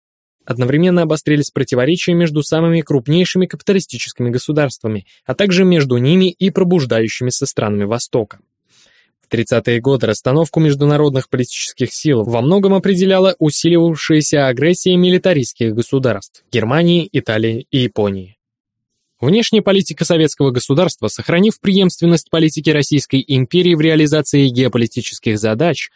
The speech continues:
отличалась от нее новым характером и методами проведения. Ей была присуща идеологизация внешнеполитического курса,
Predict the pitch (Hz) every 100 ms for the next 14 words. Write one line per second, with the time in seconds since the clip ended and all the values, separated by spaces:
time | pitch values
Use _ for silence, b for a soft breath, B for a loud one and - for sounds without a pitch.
0 | _ - 120 139 208 208 202 196 196 196
1 | 165 156 139 - 110 123 160 - 175 -
2 | 175 165 110 104 107 110 120 123 135 135
3 | 110 92 - _ b b 131 135 135 131
4 | 127 139 139 - 143 - 131 123 127 123
5 | 127 143 180 - 175 165 170 156 160 170
6 | 170 139 - - 135 139 196 139 - 98